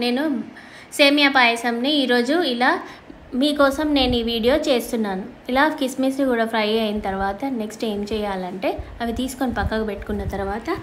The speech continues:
బాంబినో రోస్టెడ్, బయట ఇప్పుడు రోస్టెడ్ బాంబినో కూడా దొరుకుతుంది కదా, ఆ రోస్టెడ్ బాంబినోనే నేను తీ-, తీసుకున్నాను. తీసుకొని కొంచెం already అది రోస్టెడే, but నెయ్యిలో కొంచెం ఫ్రై చేద్దామని చెప్పేసి ఎక్కువ కూడా కాదు, just టూ మినిట్స్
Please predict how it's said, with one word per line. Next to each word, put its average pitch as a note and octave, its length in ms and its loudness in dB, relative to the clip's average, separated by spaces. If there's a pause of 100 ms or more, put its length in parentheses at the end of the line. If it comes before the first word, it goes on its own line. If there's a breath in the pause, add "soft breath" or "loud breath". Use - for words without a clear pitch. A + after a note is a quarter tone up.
(720 loud breath)
బాంబినో C#4 460 6
రోస్టెడ్, B3+ 400 4
బయట A#3 260 6
ఇప్పుడు B3+ 420 2
రోస్టెడ్ B3 400 2
బాంబినో A#3+ 480 2
కూడా G#3+ 180 0
దొరుకుతుంది A3+ 560 0
కదా, A3 300 -2 (100)
ఆ A#3+ 160 6
రోస్టెడ్ D4 420 4
బాంబినోనే A#3+ 600 2
నేను C#4 280 2
తీ-, C#4+ 280 2
తీసుకున్నాను. A#3 720 -2
తీసుకొని C4+ 500 -2
కొంచెం D#4 600 6
already B3 600 6
అది D#4+ 120 2
రోస్టెడే, B3+ 560 2
but C#4 360 2
నెయ్యిలో B3+ 340 4
కొంచెం D4 520 0
ఫ్రై B3+ 240 2 (100)
చేద్దామని A3+ 560 -2
చెప్పేసి A#3+ 480 -4 (280 loud breath)
ఎక్కువ D4 300 4
కూడా D4 220 6
కాదు, A#3+ 360 2
just C#4+ 300 2
టూ F4+ 200 6
మినిట్స్ B3+ 460 2